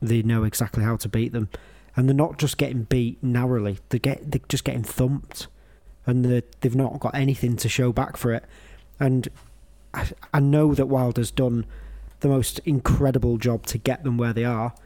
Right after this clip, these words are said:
But they've, fifteen games they've gone, and they've got, like, including the end of last season, one point from fifteen games. When do, when do the, like, when, when do the fans start saying, "Oh,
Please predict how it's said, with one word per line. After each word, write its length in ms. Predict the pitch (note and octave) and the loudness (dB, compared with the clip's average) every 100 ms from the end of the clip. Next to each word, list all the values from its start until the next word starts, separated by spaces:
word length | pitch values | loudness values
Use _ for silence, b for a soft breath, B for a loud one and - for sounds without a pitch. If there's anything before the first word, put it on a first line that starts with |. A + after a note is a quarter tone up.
| b b b b - - - - - - | b b b b -20 -20 -18 -18 -18 -2
But 240 | - B2+ - | 0 0 -2
they've, 380 | D3 C3+ A#2 - - - - - | -2 0 0 -4 -10 -16 -18 -12
fifteen 840 | - - F#3 - - E3 D#3+ D3 D3 D3 | -6 0 0 0 2 4 4 2 -2 -2
games 420 | C#3+ C#3+ C#3+ B2+ | 2 4 2 2
they've 160 | B2+ - | -2 0
gone, 260 | G#2+ A#2+ - - - - | 0 0 -4 -20 -20 -4
and 160 | A#2+ | 0
they've 120 | A#2 A2 | 0 0
got, 160 | D#3 - - G3 | -4 -4 -10 -8
like, 300 | D#3 A#2+ - - | -2 -2 -4 -8
including 480 | D3+ C3 - D#3 C#3 | -4 -2 0 2 2
the 60 | C3 | 2
end 120 | B2+ | 2
of 60 | B2 | 0
last 180 | B2+ | 0
season, 400 | - A#2 A2+ A#2 B B B B B | 0 0 0 -4 B B B B B
one 260 | C3 C#3 | 2 4
point 360 | B2+ C3+ B2+ C3 | 2 2 2 0
from 120 | A#2+ | -4
fifteen 420 | G#2+ B2 - A#2 | -2 -2 0 0
games. 460 | A2+ A#2 A#2+ A2 - - b b b b b b b A#2+ - | 0 0 0 -2 -8 -16 b b b b b b b -8 -4
When 380 | D3 C3+ C#3+ C3+ | 0 2 4 4
do, 200 | C3+ C#3 | 2 2
when 340 | C#3 C#3 D3 | 0 2 2
do 100 | C3 | 0
the, 260 | A#2+ B2+ B2 - - - - - - - | 0 0 0 -6 -20 -20 -20 -20 -20 -6
like, 340 | B2 A2 - - | -2 -2 -4 -6
when, 220 | - A#2+ - | -2 0 0
when 220 | D3 C#3+ | 0 2
do 120 | C3 C3 | 2 0
the 140 | B2 | -2
fans 320 | A#2+ C3 C3+ | 0 2 0
start 280 | - A#2 - | 0 -2 -2
saying, 280 | - B2 C#3 | -2 -2 -2
"Oh, 220 | D#3+ C#3+ | -2 -2